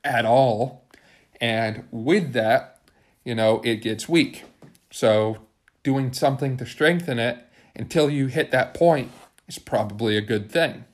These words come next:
And even at that point, you might benefit from doing more of it.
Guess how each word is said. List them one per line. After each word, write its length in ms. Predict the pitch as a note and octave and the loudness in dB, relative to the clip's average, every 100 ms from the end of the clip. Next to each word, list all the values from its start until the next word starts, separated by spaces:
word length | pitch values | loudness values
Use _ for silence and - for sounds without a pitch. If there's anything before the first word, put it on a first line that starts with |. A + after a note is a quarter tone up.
| _ _ _ _ _ | _ _ _ _ _
And 140 | - C#3 | -6 -4
even 220 | C#3+ C3+ | -2 0
at 180 | F3+ - | 0 2
that 220 | D#3 - | 0 0
point, 340 | B2+ A2 G#2 - _ _ _ | -4 -4 -6 -14 _ _ _
you 80 | F#3+ | 0
might 180 | A3+ F#3 | 2 2
benefit 440 | G3 G3+ F3+ C#3 | 2 2 0 -2
from 140 | D3 B2+ | -4 -2
doing 280 | B2 A#2+ | -2 -2
more 260 | B2 D3 D3+ | -2 0 -2
of 140 | G2+ | -2
it. 200 | E2+ - | -8 -14